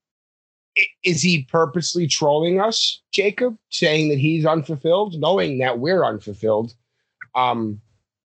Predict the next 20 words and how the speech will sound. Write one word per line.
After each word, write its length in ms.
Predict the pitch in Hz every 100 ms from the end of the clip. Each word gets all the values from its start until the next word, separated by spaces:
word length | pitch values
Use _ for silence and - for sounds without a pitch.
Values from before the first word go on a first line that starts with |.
| _ -
i-, 100 | 160
it's 260 | 160 139 - -
almost 540 | 185 185 180 160 - -
as 200 | 156 139
if, 380 | 147 - - _ _ _ _
uh, 320 | 123 123 117 107 _ _ _ _ _ _ _ _ -
I 100 | 156
can't 260 | 185 175
tell 240 | - 175 156
if 140 | 131
he's 160 | 147 131
hinting 560 | 160 151 165 165 160 - -
that, 220 | 131 127 _
oh, 160 | 143 151
this 280 | 147 139 165
year 180 | 151 147
might 240 | 143 143
be 140 | 147 135
the 100 | 135
year, 440 | 139 143 143 135